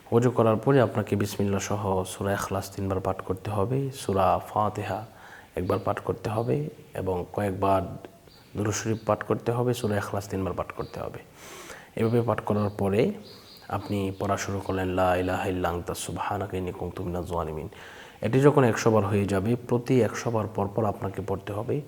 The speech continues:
ফাস্তাজাবনা লাহু ওয়া নাজ্জায়নাহু মিনাল গাম্মি ওয়া কাযালিকা নুনজিল মুমিনিন। ইনশাআল্লাহ আপনি পড়বেন অথবা পড়াবেন। তিন দিন থেকে এক সপ্তাহের ভিতরে আপনার মাল যে চুরি করেছে, সেই, আহ,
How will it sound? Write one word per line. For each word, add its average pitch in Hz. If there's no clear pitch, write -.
ফাস্তাজাবনা 98
লাহু 107
ওয়া 117
নাজ্জায়নাহু 104
মিনাল 107
গাম্মি 107
ওয়া 101
কাযালিকা 95
নুনজিল 95
মুমিনিন। 92
ইনশাআল্লাহ 92
আপনি -
পড়বেন 143
অথবা 98
পড়াবেন। -
তিন 127
দিন 143
থেকে 147
এক 107
সপ্তাহের 101
ভিতরে 101
আপনার 98
মাল 95
যে 92
চুরি 98
করেছে, 98
সেই, 104
আহ, 90